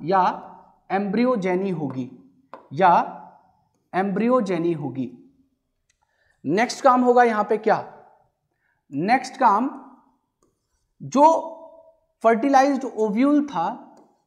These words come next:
वो सीड की फॉर्मेशन करा देगा, वो सीड की फॉर्मेशन करा देगा। And सबसे लास्ट प्रोसेस होगा क्या, जो फर्टिलाइज्ड ओवरी थी,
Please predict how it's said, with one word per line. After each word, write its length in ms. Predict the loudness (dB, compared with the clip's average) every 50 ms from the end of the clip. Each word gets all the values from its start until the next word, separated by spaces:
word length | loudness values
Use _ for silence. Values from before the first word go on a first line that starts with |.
| _ _ _ _ _ _ _ _ _ -12
वो 300 | 0 2 4 4 4 2
सीड 560 | 0 -6 -12 -6 -2 0 0 0 0 -2 -2
की 140 | -2 -2 -2
फॉर्मेशन 680 | -2 -2 -2 -2 -2 -2 -4 -8 -8 -8 -8 -8 -6
करा 300 | -6 -6 -4 -4 -4 -4
देगा, 460 | -6 -6 -8 -8 -10 -12 -14 -16 -20 _ _ _ _ _ _ _ _ _ _ _ _ _ _ _ _ _ _ _ -18
वो 480 | -10 -6 -2 -2 -2 -2 -4 -10 -16 -20
सीड 460 | -20 -20 -8 -2 -2 0 0 -2 -2 -2
की 120 | -2 -2
फॉर्मेशन 540 | -2 -2 -4 -4 -4 -6 -8 -10 -10 -14 -8
करा 240 | -4 -2 0 0 0
देगा। 540 | -2 -4 -4 0 0 0 0 -2 -8 -16 -20 -20 -20 _ _ _ 2
And 180 | 2 2 2 2
सबसे 380 | 0 -2 -2 -2 0 0 2
लास्ट 300 | 4 6 6 4 4 2
प्रोसेस 440 | -4 -6 -4 -2 -2 -2 -4 -8 -8
होगा 340 | -6 -8 -6 0 2 2 2
क्या, 600 | 2 2 2 4 4 4 2 -2 -8 -14 -18 -20 -20 -20 _ _ _ _ _ _ _ _ _ _ _ _ _ _ _ _
जो 300 | -6 -2 -2 -2 -2 -4 -4
फर्टिलाइज्ड 640 | -2 -2 -2 -2 -2 0 2 2 2 2 0 -4 -8
ओवरी 520 | -10 -6 -6 -6 -4 -2 -2 -2 -2 -2
थी, 520 | -4 -6 -8 -6 -6 -6 -8 -10 -12 -18